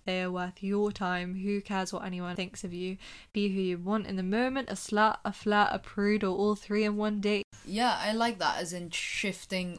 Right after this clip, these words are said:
Speaker 2: all of the focus, like, on you and, like, what
Speaker 1: Mm-hmm.
Speaker 2: you want. And again, easier said than done, but I think that that's, like, obviously the way to kinda just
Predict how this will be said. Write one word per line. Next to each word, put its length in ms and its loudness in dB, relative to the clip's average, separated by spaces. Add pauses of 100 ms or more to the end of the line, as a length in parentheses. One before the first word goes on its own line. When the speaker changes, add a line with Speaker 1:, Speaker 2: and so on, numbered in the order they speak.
Speaker 2:
all 240 -4
of 160 -10
the 320 -6 (720)
focus, 480 -6
like, 180 -4
on 240 -8
you 380 -6
and, 100 -12
like, 260 -12
what 220 -2
Speaker 1:
Mm-hmm. 100 -8
Speaker 2:
you 260 -6
want. 260 -8
And 480 -12
again, 560 -4 (580)
easier 360 -8
said 240 -8
than 180 -12
done, 520 -6
but 320 0 (680)
I 60 -6
think 240 -6
that 160 -2
that's, 260 -2
like, 240 -8
obviously 320 -10
the 140 -12
way 180 -8
to 220 -14
kinda 280 -14
just 400 -12